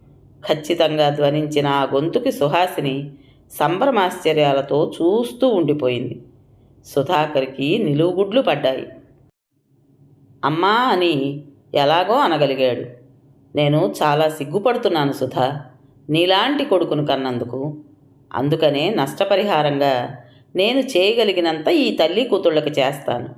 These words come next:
స్థిరంగా అంది. "అమ్మా, అమ్మా," ఆక్రోశంగా అన్నాడు సుధాకర్. ఎందుకురా ఇంత తేలిక చేసేస్తారు మీ మగాళ్ళు భార్యల ప్రేమను? మీ తాతగారు,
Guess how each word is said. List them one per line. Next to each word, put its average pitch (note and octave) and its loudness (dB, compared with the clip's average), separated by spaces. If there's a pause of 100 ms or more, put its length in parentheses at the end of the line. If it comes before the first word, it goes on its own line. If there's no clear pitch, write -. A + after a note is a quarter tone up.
(260)
స్థిరంగా E3 0
అంది. B2+ -4 (680)
"అమ్మా, D3+ 0 (400)
అమ్మా," F3 0 (340)
ఆక్రోశంగా F#3 0
అన్నాడు D#3 0
సుధాకర్. C#3 -4 (640)
ఎందుకురా F#3+ 0 (440)
ఇంత C#4+ 2
తేలిక B3+ 2
చేసేస్తారు A3 2
మీ F#3+ 0
మగాళ్ళు F#3 2
భార్యల F#3+ 0
ప్రేమను? G3 0 (560)
మీ F3 2
తాతగారు, D3+ 0